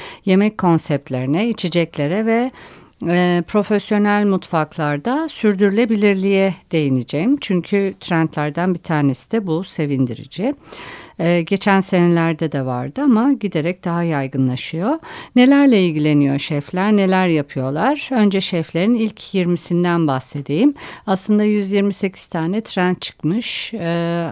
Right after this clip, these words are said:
ama burada bir yirmi tanesinden bahsetmek istiyorum. Listenin en başında, e, et var. E, vejetaryenler için ve doğa için çok hoş bir şey olmasa da.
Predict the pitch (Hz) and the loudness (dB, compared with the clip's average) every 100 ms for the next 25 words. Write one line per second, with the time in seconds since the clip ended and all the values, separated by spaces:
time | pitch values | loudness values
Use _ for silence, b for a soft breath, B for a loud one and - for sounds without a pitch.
0 | - - 190 190 185 180 170 208 196 202 | -10 -6 -2 -2 -2 -4 -4 -4 -2 -2
1 | 208 196 196 180 185 175 151 143 131 - | -4 -4 -4 -2 -2 0 0 0 -2 -4
2 | 147 143 143 139 139 - 156 - 160 143 | -2 0 0 0 -4 -4 -6 0 -2 -2
3 | - - 151 160 254 320 B B B B | -12 -8 -8 0 0 0 B B B B
4 | B 277 - - 247 247 254 269 240 170 | B 4 4 4 6 8 8 6 6 2
5 | - 160 156 160 277 349 B B B B | 0 2 2 4 2 2 B B B B
6 | B 220 190 190 190 190 262 226 - 151 | B 0 2 4 2 0 0 0 0 -2
7 | 175 233 - - 214 180 175 175 180 175 | -2 -4 -8 -12 -4 -2 0 2 0 0
8 | 180 165 170 151 156 151 143 - 196 190 | -2 -2 -2 0 0 -2 -6 -6 -2 -2
9 | 170 165 175 170 165 151 143 - 165 160 | -2 -6 -8 -4 -2 -2 -2 -4 -2 0
10 | 165 - - - 170 - 165 - - 170 | -2 -8 -18 -18 -12 -10 -10 -12 -10 -6
11 | 165 160 147 165 165 294 | -4 -4 -4 -10 -6 -6